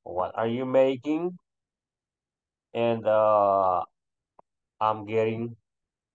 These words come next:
and, uh, let me see, only that, and I'm cooking. Those,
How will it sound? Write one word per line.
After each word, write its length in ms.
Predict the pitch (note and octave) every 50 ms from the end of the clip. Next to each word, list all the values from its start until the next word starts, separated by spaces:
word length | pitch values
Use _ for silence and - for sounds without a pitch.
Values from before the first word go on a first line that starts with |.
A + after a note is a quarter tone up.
| _ _ _ _ _ _ _ _ _ _ _ _ _ _ _ _ _ _ _ _ _ _ _ _ _ _ _ _ -
and, 260 | - G#2 G2+ G2+ G2 G2+
uh, 160 | G2+ G2+ G2+
let 160 | G2+ G#2 G2+
me 160 | G2+ G#2 G#2
see, 320 | - - A#2+ A#2+ A#2+ A#2 - -
only 280 | G#2+ G#2+ G#2 G2+ G2 G2
that, 160 | F#2+ F#2+ -
and 120 | G2+ G#2
I'm 180 | G#2 G2+ G2+ G2 _
cooking. 420 | - G2 F#2+ - F#2 F2+ F2+ F2 F2 _ _ _ _ _ _ _ _ _ _ _ _ _ _ _ _ _ _ _ _ _ -
Those, 280 | A2 A2 A2+ G#2+ -